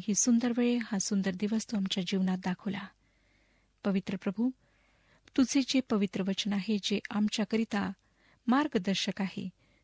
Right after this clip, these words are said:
जे आमच्या पावलाकरिता दिवा आहे, त्या वचनांचं अध्ययन आज करीत असताना तू आमचं मार्गदर्शन कर, आमच्याशी तू बोल. आम्ही स्वतःला तुझ्या पवित्र हातात देत आहोत.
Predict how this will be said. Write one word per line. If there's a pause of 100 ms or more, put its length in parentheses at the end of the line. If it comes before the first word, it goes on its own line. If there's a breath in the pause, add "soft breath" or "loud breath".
(140)
जे
आमच्या
पावलाकरिता
दिवा
आहे, (680 soft breath)
त्या
वचनांचं
अध्ययन (100)
आज
करीत
असताना (240)
तू
आमचं
मार्गदर्शन
कर, (720 soft breath)
आमच्याशी (100)
तू (100)
बोल. (600 soft breath)
आम्ही
स्वतःला
तुझ्या
पवित्र
हातात
देत
आहोत.